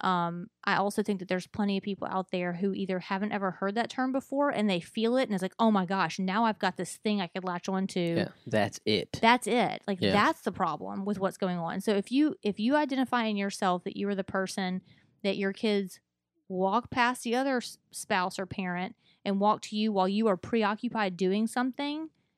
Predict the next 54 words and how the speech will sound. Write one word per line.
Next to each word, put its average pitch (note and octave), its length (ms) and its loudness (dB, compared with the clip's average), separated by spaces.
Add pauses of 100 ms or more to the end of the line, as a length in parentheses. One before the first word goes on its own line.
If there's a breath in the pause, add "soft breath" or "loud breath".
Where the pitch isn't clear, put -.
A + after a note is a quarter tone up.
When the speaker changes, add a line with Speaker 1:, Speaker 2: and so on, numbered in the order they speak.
Speaker 1:
and G3+ 120 2
they G3+ 120 4
can G3 160 0
see, - 180 -6
like, G#3 160 -2
in A#3+ 140 6
the A#3 40 8
shower, F#3 400 0
like, F3+ 140 -6
they C#4 80 -2
have D#4 160 -6
to A#3+ 80 -4
seek - 320 0
you G3 100 6
out F#3 220 4
if - 140 -8
you're F#3+ 100 0
in F#3 80 0
the F3 80 -2
shower. A2 120 10
Speaker 2:
Right. G2 120 12
Speaker 1:
They G2+ 60 6
have A#3+ 100 0
to - 100 2
Speaker 2:
Bang A#2 220 6
Speaker 1:
open A#2 60 6
Speaker 2:
on A#2 80 8
Speaker 1:
a - 20 8
Speaker 2:
a A2 60 6
Speaker 1:
closed A2 260 10
Speaker 2:
door G#2+ 140 12
Speaker 1:
door. A2 240 6
Speaker 2:
and G#2+ 180 0
yell G#2+ 380 6
through A2 240 2
the G#2 200 6 (280)
closed G#2+ 220 6
Speaker 1:
Yes. F#3+ 160 6
Speaker 2:
door. G2+ 420 4 (120)
Speaker 1:
Yes. - 300 4
Speaker 2:
Right. F#3+ 240 -4
Speaker 1:
In A3+ 100 2
order A3+ 240 6
to G#3 100 2
get G3 200 0
to - 140 -6
you, B3 320 2
you A#3+ 180 4
are D4+ 80 6
the C#4 140 2
default A#3 380 0
parent. F#3+ 600 -4
Speaker 2:
Yeah. F#2+ 240 -2 (220)
Speaker 1:
And G3 480 2